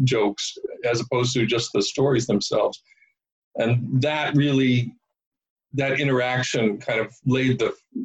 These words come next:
the groundwork for this role that we now have of reading these stories and making fun of them.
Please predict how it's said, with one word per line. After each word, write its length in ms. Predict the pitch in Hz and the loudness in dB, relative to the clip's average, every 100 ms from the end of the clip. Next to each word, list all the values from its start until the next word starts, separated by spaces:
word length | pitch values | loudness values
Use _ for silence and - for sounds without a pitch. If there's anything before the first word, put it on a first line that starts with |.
| - | -4
the 100 | 117 | -2
groundwork 580 | 120 123 127 113 101 - | 0 0 2 4 2 0
for 140 | 113 | -2
this 540 | 107 127 - - - - _ _ _ 127 | 0 -2 -4 -6 -10 -18 _ _ _ -4
role 240 | 120 113 | 2 2
that 80 | 110 | 2
we 120 | 110 | 2
now 260 | 113 120 131 | 0 0 0
have 240 | 113 104 | 2 2
of 140 | 104 101 | 0 2
reading 320 | 110 107 107 | 2 2 2
these 160 | 104 - | 0 0
stories 340 | 113 107 107 | 2 2 2
and 100 | 107 | 0
making 260 | 104 - - | 0 -2 -4
fun 200 | - - | -4 -4
of 100 | - | -6
them. 200 | 147 | -12